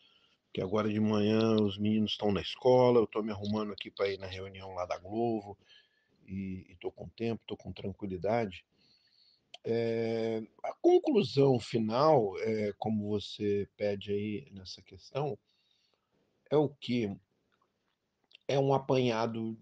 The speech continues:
de tudo isso que, que eu, eu gravei aí anteriormente, sabe? É, é... não, eu não,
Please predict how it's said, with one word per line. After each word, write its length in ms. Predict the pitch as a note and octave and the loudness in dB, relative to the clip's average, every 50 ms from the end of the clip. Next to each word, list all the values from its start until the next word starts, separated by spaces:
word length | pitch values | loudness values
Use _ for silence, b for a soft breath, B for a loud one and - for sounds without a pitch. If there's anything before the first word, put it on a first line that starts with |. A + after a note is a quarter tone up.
| A2 A#2+ | -16 -18
de 280 | A#2 - A#2 A2+ A#2 | -18 -16 -8 -8 -8
tudo 320 | - - B2 A#2+ A2 A2 A2+ | -6 -6 -8 -8 -4 -2 -2
isso 340 | A2 G#2+ F#2+ - - - - | -2 -2 -2 -6 -14 -14 -14
que, 380 | - - A2+ A2 A2 A2 G#2 G2 _ | -12 -8 -4 -4 -2 -2 -4 -6 _
que 120 | - A2 | -6 -4
eu, 400 | G#2+ G#2 G#2 G#2 G2+ G2+ G#2 G2+ _ - | -4 -4 -4 -6 -8 -10 -14 -18 _ -10
eu 160 | A2+ G#2+ G#2+ | -10 -8 -4
gravei 460 | A2 G#2+ G#2 G2+ F2+ G2+ G#2+ A2 G#2 | -4 -4 -4 -4 -4 -6 -4 -2 -2
aí 180 | G#2 A2 G#2+ G#2 | -2 -2 -4 -6
anteriormente, 1040 | G#2 G2+ - G#2 G2+ G#2 G#2+ G#2 G2 G2 G#2 A2 A2 A#2+ A#2 - - - - _ _ _ _ _ _ _ _ _ _ _ - - | -6 -6 -6 -6 -4 -4 -4 -6 -6 -6 -4 -4 -4 -4 -6 -8 -10 -12 -12 _ _ _ _ _ _ _ _ _ _ _ -20 -10
sabe? 320 | - G#2+ G2+ G2+ G2 F#2 G2+ | -6 -4 -4 -4 -2 0 0
É, 240 | G2+ G2 F#2 - - | 0 0 0 -4 -6
é... 720 | - G2+ G2 G2 F#2+ F#2+ F#2 F#2 F2+ F2 F2 E2+ E2+ E2 - _ _ _ _ _ _ _ _ _ _ _ _ _ _ _ _ _ _ _ _ _ _ _ _ _ _ _ _ _ _ _ - | -6 -6 -6 -4 -4 -6 -6 -6 -6 -8 -8 -10 -10 -12 -14 _ _ _ _ _ _ _ _ _ _ _ _ _ _ _ _ _ _ _ _ _ _ _ _ _ _ _ _ _ _ _ -10
não, 560 | - A#2+ B2 C3 C3 B2+ B2 B2 B2 A#2+ - - - - - | -6 -2 0 0 0 0 0 -2 -2 -6 -8 -12 -16 -6 -2
eu 160 | C#3 D3 D3+ | 0 2 2
não, 380 | D3 D3+ D3+ D3 C#3+ C#3+ C#3+ | 2 2 2 2 2 2 0